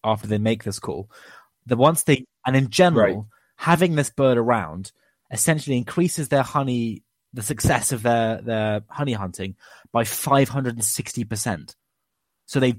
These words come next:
Speaker 1: essentially quintuple the amount of honey they can get. And,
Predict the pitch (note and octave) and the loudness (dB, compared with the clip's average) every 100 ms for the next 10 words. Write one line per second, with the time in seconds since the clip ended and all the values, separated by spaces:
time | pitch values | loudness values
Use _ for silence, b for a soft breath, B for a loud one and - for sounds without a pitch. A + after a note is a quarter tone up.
0 | - - E3+ F3 D3+ - D3 B2+ - C3+ | -6 -8 -4 -2 -2 0 0 2 2 0
1 | - F#2+ G#2 _ A#2 A#2 A2 G#2+ C3 A2 | -2 -10 -12 _ -2 -2 -2 -4 -2 -2
2 | F#2 F#2 F2+ D#2 - B B B B B | -2 -6 -8 -10 -12 B B B B B
3 | B2 A#2+ | -4 -4